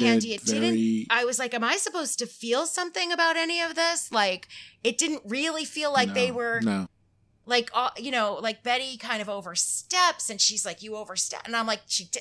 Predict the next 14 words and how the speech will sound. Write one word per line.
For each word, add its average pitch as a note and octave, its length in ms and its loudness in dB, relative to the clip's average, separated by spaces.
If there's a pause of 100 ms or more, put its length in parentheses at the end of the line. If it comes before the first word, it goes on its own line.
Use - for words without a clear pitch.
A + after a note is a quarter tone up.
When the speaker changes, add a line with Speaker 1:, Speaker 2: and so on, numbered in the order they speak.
Speaker 1:
like, B3 260 -2
I B3+ 120 0
don't, C#4 240 -2 (480)
no, C4+ 240 0
I C#4+ 80 4
didn't D#4+ 160 -4
feel C4 840 2
any A#3+ 220 6
of G3+ 100 6
what A3+ 140 6
they A3 120 6
were F#3 140 0
feeling. D3+ 580 -2
Speaker 2:
No. A#2 520 4